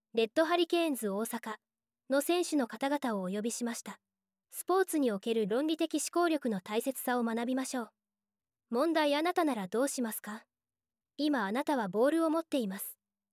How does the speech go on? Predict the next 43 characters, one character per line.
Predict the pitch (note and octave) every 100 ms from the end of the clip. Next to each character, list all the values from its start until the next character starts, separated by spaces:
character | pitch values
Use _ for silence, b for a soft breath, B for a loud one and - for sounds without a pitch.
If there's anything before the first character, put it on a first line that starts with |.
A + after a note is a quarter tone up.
| -
あ | A#3+
な | D#4
た | E4+ C#4
は | G#3
ハ | - C4
ー |
フ | D4
ウ | E4+
ェ | F4
イ |
ラ | F4 E4
イ | D4
ン |
の | A3+
や | A3
や | C4+ G3+
相 | G#3
手 | A#3+ C#4
側 | C#4 C#4
に | C4
い | A#3+
ま | A#3
す。 | - - _ _ _ _ _ _ _
味 | A#3
方 | A#3 C#4+ C#4+
は | C4
自 | G#3+
分 | G#3+ C4+
の | C4+ C4+
後 | - C4 A#3
ろ。 | - _ _ _ _ _
敵 | B3 A3 C#4+
は | C4+
ゴ | G#3+ C4+
ー |
ル | F4+
ポ | F4 F4+
ス |
ト | -
の | A#3+ F#3+
前 | G#3 A3
で | F#3+
す。 | -